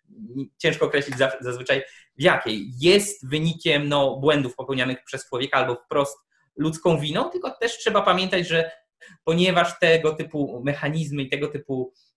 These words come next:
zawartość mechanizmów emocjonalnych i zawartość podświadomości kształtuje się od najmłodszych lat, no to też bardzo często jest to wpływ środowiska, otoczenia i tak dalej,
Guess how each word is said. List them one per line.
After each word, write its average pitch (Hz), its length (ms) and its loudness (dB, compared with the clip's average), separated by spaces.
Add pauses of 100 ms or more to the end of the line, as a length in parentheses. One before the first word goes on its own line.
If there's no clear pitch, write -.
zawartość 135 800 0
mechanizmów 139 460 -4
emocjonalnych 135 500 -2
i - 40 -12
zawartość 135 320 -2
podświadomości 135 520 -8
kształtuje 143 600 -4
się 139 120 -2
od 135 100 -6 (1120)
najmłodszych 175 680 2
lat, 170 280 2
no 170 80 -2
to 175 120 -2
też - 500 -8 (340)
bardzo 165 360 4
często 160 880 4
jest 143 200 -2
to 156 80 0
wpływ 147 360 -8
środowiska, 143 640 -2
otoczenia 139 360 -2
i 135 60 -6
tak 127 160 -4
dalej, 135 240 4